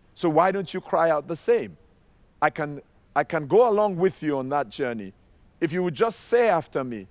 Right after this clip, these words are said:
Heavenly Father, Lord Jesus, save me today.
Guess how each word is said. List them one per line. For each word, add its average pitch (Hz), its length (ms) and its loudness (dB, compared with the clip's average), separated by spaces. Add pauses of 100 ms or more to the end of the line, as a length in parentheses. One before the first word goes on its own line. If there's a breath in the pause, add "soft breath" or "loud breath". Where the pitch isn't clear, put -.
(540)
Heavenly 208 420 0
Father, 135 520 0 (1200)
Lord 170 320 2
Jesus, 139 640 -8 (600)
save 202 640 2
me 147 200 -4
today. 104 420 -8